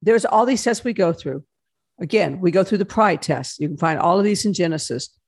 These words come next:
Um, Gen-, it starts in Genesis thirty-seven all the way to Genesis forty-five. And these are all the tests of, of Joseph, the pride test, the pit test, the pr-, prosperity test, the promotion test, the purity test, the prison test, the palace test, the pardon test.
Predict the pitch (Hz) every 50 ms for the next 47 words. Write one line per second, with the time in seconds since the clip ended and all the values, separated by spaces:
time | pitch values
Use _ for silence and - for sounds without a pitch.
0 | _ _ _ - - 160 156 151 147 147 147 147 147 147 - _ _ _ _ -
1 | 175 147 156 - - 165 160 - - 151 151 170 175 180 170 - 165 139 - 185
2 | 185 196 202 202 - - 190 185 180 196 - - 151 160 165 175 165 170 170 160
3 | 156 - 160 156 156 156 - - 165 165 - - 160 143 147 147 - 139 120 113
4 | - _ _ - - - - _ _ - 156 156 160 156 - - 156 - 170 165
5 | 170 170 185 - - 175 160 - - - 160 165 - - 196 160 - - 156 139
6 | 139 - - 113 - _ _ _ _ _ _ _ - 180 - - - 170 160 151
7 | 147 - - 143 127 - - - - 143 - - - 180 170 - - - - 147
8 | 117 123 123 - - - 139 147 160 147 131 - _ - 170 160 151 - - 180
9 | 170 160 151 143 - - 139 117 - - 139 - 160 156 160 165 170 - - 151
10 | 139 - 143 - - - - 151 - - 185 185 175 170 160 147 - - 156 135
11 | 135 - - 143 - - 185 185 - 170 156 147 143 - - - - 147 127 -
12 | - - 135 - 175 170 180 170 151 151 - - 147 135 - - - 131 - -
13 | 160 160 160 143 143 - 127 120 - -